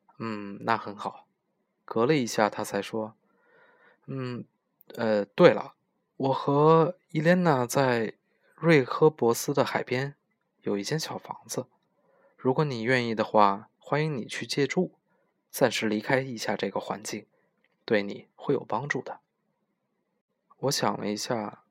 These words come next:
早上可以带着罗莉在沙滩上漫步，晚上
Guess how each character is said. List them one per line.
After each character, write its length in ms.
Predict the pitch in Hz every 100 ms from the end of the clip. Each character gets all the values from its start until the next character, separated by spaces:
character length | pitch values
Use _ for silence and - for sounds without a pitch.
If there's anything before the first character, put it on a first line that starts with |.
| _ _ -
早 240 | - -
上 340 | - 123 139 143
可 180 | - 120
以 60 |
带 180 | 131 131
着 120 | 104
罗 240 | 101 123 139
莉 220 | 117 101
在 180 | - 98
沙 200 | - 131
滩 180 | 147
上 160 | 139 143
漫 220 | 143 123
步， 320 | 127 123 - _ _ _ _ -
晚 260 | 107 120
上 360 | 107 110 98